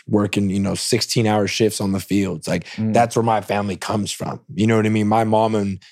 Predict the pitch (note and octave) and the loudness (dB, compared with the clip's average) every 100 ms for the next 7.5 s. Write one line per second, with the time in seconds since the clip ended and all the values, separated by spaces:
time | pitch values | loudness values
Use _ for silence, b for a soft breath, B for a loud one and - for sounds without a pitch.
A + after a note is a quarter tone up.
0 | b G#2+ G#2+ F#2+ G#2+ A2 G2+ G2+ G2+ G#2+ | b 0 0 2 2 2 2 2 2 0
1 | G2+ G2 - G#2+ G#2 - - G#2 F#2+ A2 | 0 -4 0 2 2 0 -4 -2 2 2
2 | B2 G#2+ G2 G#2 G#2+ F#2+ - G#2+ F#2+ F#2 | 2 0 0 0 0 -2 -2 -4 -4 -4
3 | G2+ G#2+ G#2 F#2+ B B B - B2+ G#2+ | -2 0 0 -2 B B B 0 0 4
4 | A#2+ A2+ G#2+ G2+ - B B B2+ D3 C3 | 4 4 4 2 -2 B B 0 2 2
5 | C3+ C3 B2+ B2 A2+ - B2 A#2 A2+ A#2 | 2 4 4 2 0 0 0 0 0 2
6 | A2 - B2 G#2 G#2+ G#2 F#2+ G2 G2+ G2 | 2 2 0 0 0 0 -2 -2 -2 -2
7 | G2 A2+ A2 C#3 | 0 0 0 -2